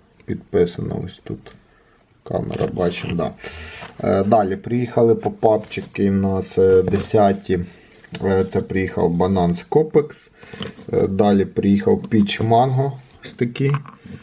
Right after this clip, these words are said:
червоні. Далі приїхала ось така вонка у них. І це плум. До речі, досить класний запах. І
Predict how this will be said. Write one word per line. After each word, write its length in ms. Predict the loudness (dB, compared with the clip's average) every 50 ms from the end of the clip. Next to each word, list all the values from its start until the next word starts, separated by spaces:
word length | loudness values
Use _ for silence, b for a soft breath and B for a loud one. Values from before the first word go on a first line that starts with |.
| B -18 -8
червоні. 640 | 0 2 2 4 4 4 4 4 4 2 2 2 2
Далі 360 | 2 4 4 4 4 2 -2
приїхала 680 | -4 -4 0 2 2 4 2 2 0 2 2 4 4 6
ось 260 | 6 6 4 2 0
така 340 | -4 -4 -2 0 0 0 2
вонка 720 | 0 0 2 4 4 4 4 2 -2 -4 -4 -4 -4 -4 -6 -12 b b b b b b b b b b b b b b b b _ -2
у 100 | 0 2
них. 300 | 2 4 2 2 0 -4
І 120 | -6 -8
це 180 | -2 0 0 0
плум. 320 | 0 0 -2 -2 -2 0
До 160 | 0 2 2
речі, 280 | 2 4 2 0 -2 -2
досить 300 | 0 0 0 -2 -4 -12
класний 460 | -10 -6 -6 -4 -4 -6 -6 -6 -6
запах. 480 | -4 -2 -2 -2 -2 -4 -6 -8 -8 -10
І 140 | -8 -8